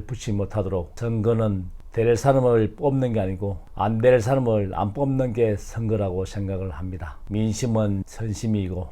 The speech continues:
세상은 어떤 경우에도 발전한다는 것을 자전거 세상 구경을 와우 정사부터 광주까지 경안천을 달리면서 드는 생각이었습니다. 용인 청사를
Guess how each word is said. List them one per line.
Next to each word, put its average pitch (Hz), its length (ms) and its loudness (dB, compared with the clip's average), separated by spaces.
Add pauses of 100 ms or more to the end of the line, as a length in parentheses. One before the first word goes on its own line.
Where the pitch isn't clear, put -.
세상은 123 680 0
어떤 160 460 2
경우에도 101 680 0 (140)
발전한다는 104 760 -2
것을 95 440 -4 (120)
자전거 101 640 -2
세상 107 540 -4
구경을 101 600 -2 (140)
와우 101 440 0
정사부터 101 1000 -4 (100)
광주까지 107 760 -2 (420)
경안천을 107 640 -2
달리면서 101 840 -4
드는 104 360 -2
생각이었습니다. 95 1000 -4
용인 113 380 0
청사를 104 760 0